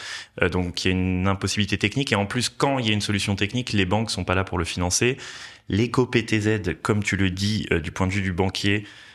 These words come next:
c'est aussi un prêt sans intérêt, hein. Il n'y a pas d'intérêt commercial à distribuer un prêt qui a taux d'intérêt zéro.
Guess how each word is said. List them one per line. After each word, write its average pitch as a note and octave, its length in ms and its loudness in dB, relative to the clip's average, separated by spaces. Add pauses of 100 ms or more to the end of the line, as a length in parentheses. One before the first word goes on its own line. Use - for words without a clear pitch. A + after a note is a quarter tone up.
(220)
c'est - 200 0
aussi F#2+ 320 2
un A2+ 80 2
prêt G2+ 160 0
sans F#2 240 2
intérêt, F#2 480 0
hein. G2 100 2
Il F#2+ 40 0
n'y F2+ 80 2
a - 20 2
pas F#2+ 140 6
d'intérêt F#2 400 2
commercial G2 640 2 (380)
à F2+ 160 4
distribuer F#2+ 400 2
un F#2+ 100 4
prêt G2+ 320 2
qui F2 400 0
a E2+ 60 4
taux D#2+ 100 -2
d'intérêt E2+ 420 0
zéro. G2+ 380 4